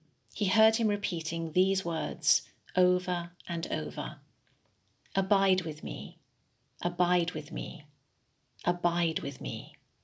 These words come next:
This inspired Henry to write this beautiful song,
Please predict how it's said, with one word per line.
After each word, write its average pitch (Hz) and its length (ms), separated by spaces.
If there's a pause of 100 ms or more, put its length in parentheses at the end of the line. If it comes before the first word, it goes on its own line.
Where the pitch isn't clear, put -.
(1400)
This 220 220
inspired 202 720
Henry 156 540 (320)
to 190 120
write 185 420
this 180 200
beautiful 170 460
song, 151 480